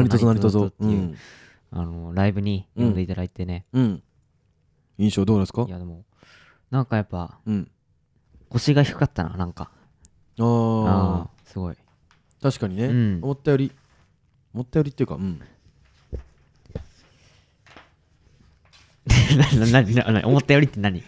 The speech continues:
Speaker 1: や、違う違う違う、今、このバサバサバサってなっちゃったから。
Speaker 2: あー。
Speaker 1: 恥ずかしいな。
Speaker 2: お-、思ったより何？
Speaker 1: いや、思ったよりまあ普通に、だから腰低かったし。
Speaker 2: <laughs>
Speaker 1: うん。
Speaker 2: で、なんか、優しいとかの方がいいな。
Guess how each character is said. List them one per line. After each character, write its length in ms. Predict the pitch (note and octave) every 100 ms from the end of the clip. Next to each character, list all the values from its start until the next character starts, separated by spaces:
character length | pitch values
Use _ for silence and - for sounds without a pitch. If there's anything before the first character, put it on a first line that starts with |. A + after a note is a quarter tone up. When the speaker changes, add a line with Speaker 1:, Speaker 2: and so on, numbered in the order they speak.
| -
Speaker 1:
や、 120 | F3
違 220 | D#3+ D3
う 20 |
違 80 | C3+
う 20 |
違 120 | B2 A#2
う、 20 |
今、 200 | A#2+ F#2 _ _
こ 60 | A2+
の 140 | A2
バ 200 | G2+ B2
サ 60 | B2
バ 100 | B2
サ 60 | A#2
バ 60 |
サ 100 | A2+
っ 40 | A#2
て 60 |
な 60 | G2
っ 40 |
ち 40 | F#2+
ゃ 20 |
っ 40 |
た 60 | -
か 100 | E2
ら。 80 | E2+
Speaker 2:
あ 320 | - F2+ F2 D#2+
ー。 20 |
Speaker 1:
恥 60 | G2+
ず 40 |
か 80 | G2
し 80 | -
い 40 |
な。 60 | E2+
Speaker 2:
お-、 140 | B2+ - -
思 100 | G#2+
っ 20 |
た 100 | A2+
よ 60 | G2+
り 60 |
何？ 180 | F#2+ E2
Speaker 1:
い 40 | - _ _
や、 100 | C3
思 100 | C#3
っ 80 | D#3+
た 80 | E3+
よ 60 | D#3+
り 80 |
ま 80 | D#3+
あ 40 | C3+
普 80 |
通 160 | - B2
に、 200 | A#2 -
だ 60 | A2+
か 60 | G#2+
ら 120 | E2 - _ _
腰 200 | A2 A2+
低 100 | G#2
か 100 | -
っ 60 | -
た 100 | F#2
し。 200 | - C2 _ _ _
Speaker 2:
<laughs> 380 | - - B2 -
Speaker 1:
う 40 |
ん。 260 | D#3+ G2+ F#3
Speaker 2:
で、 100 | C3+
な 120 | B2
ん 20 |
か、 100 | A#2 - -
優 100 | D#3
し 200 | F3+ A#3+
い 120 | G#4 G#3+
と 80 |
か 140 | C#3 C#3
の 240 | A#2+ C#3
方 80 | D3
が 80 | C#3
い 120 | B2+
い 60 | A#2
な。 220 | C3